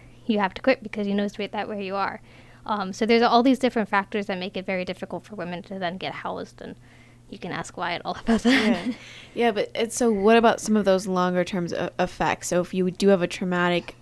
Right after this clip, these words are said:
Speaker 2: incident like that, you're threatened or, um, something like that, what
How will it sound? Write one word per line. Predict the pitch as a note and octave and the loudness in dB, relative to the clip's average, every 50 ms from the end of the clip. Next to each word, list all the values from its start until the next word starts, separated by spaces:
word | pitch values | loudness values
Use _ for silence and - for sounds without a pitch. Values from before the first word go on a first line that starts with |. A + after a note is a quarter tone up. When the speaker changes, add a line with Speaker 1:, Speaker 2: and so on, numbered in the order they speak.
| - - | -2 0
Speaker 2:
incident | G3 G3 G3 - - E3+ E3 - | 2 2 2 0 0 -4 -4 -2
like | - E3+ D#3+ - | -2 -4 -2 -2
that, | E3 - | -4 -4
you're | - D#3+ D#3+ | -4 -6 -6
threatened | - - G#3 G#3+ G3+ - - G3+ F#3+ F#3+ F3+ | -4 0 2 4 4 4 4 2 0 2 2
or, | F#3 E3+ F3 F3 E3+ E3+ E3+ - - - - - - - - - | 2 2 2 2 2 2 0 -2 -8 -20 -20 -20 -20 -20 -12 -4
um, | - F#3 F3+ E3+ E3 D#3+ D#3 D#3+ E3+ - - - - | -2 0 0 0 0 -2 -4 -6 -8 -10 -12 -14 -16
something | - - - G3 G3+ G#3 G3 E3+ | -12 -6 -2 -2 0 0 0 -2
like | E3+ E3+ F3+ - | -4 -6 -6 -6
that, | F3+ F3 - - - - - - - | -4 -4 -4 -4 -6 -8 -10 -12 -10
what | - F#3 F#3 F#3 F#3+ G3 G3+ - - | -8 -4 0 2 2 2 2 0 -2